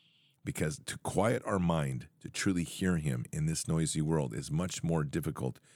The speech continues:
than most people realize. So the principle here that we have is to sit and be still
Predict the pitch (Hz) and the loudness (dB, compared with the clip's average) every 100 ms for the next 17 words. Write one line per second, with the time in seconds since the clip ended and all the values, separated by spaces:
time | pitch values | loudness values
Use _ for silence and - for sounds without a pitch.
0 | - _ - 71 69 - 78 71 - - | -20 _ -4 -2 -2 -2 0 0 -4 -10
1 | _ _ _ _ _ _ _ - 80 67 | _ _ _ _ _ _ _ -4 -2 0
2 | 67 67 78 71 67 65 - - _ _ | -4 -2 -2 -2 -2 -8 -14 -18 _ _
3 | _ _ _ _ _ _ - 80 69 - | _ _ _ _ _ _ 0 2 0 -4
4 | _ _ _ _ _ _ _ _ _ _ | _ _ _ _ _ _ _ _ _ _
5 | _ _ _ _ _ _ - - 104 110 | _ _ _ _ _ _ -10 4 4 4
6 | 90 80 71 87 78 - - _ _ _ | 0 0 0 0 0 -2 -12 _ _ _
7 | - 76 73 69 65 58 - _ _ _ | -6 -2 -2 -2 -6 -8 -16 _ _ _
8 | _ - - - - - 87 80 - 78 | _ -6 -4 -4 -2 -2 -2 -4 -4 -4
9 | - - - 67 55 | -2 -4 -4 -4 -4